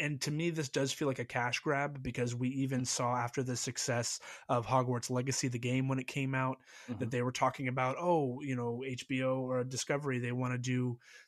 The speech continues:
Speaker 1: this whole, you know, they wanna do a live action version of that. They wanna make
Speaker 2: Mm-hmm.
Speaker 1: multiple sequels." And so for me,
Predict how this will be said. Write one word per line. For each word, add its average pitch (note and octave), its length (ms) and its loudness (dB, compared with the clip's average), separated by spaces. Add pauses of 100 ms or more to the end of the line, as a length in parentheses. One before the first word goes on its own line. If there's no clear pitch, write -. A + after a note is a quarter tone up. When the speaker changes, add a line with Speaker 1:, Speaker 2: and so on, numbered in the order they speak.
Speaker 1:
this B2+ 160 -4
whole, B2+ 560 0
you C3+ 100 0
know, A#2+ 200 0
they B2 100 0
wanna B2+ 160 2
do C3 100 4
a - 20 4
live C3 280 4
action C3+ 380 2
version C#3 280 4
of D3 120 0
that. D3 300 4
They A#2+ 100 -2
wanna B2 240 0
make C#3 180 0
Speaker 2:
Mm-hmm. C3+ 80 0
Speaker 1:
multiple C#3 340 0
sequels." A#2 640 -4 (480)
And C3+ 160 -2
so C#3 260 4
for C3 180 -2
me, D#3+ 400 0